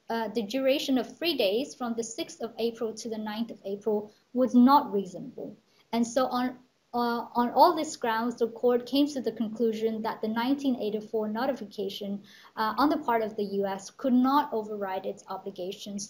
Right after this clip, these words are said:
to submit to the compulsory jurisdiction of the court.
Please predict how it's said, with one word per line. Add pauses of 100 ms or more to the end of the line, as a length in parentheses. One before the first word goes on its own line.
(120)
to
submit
to
the
compulsory
jurisdiction (360)
of
the
court.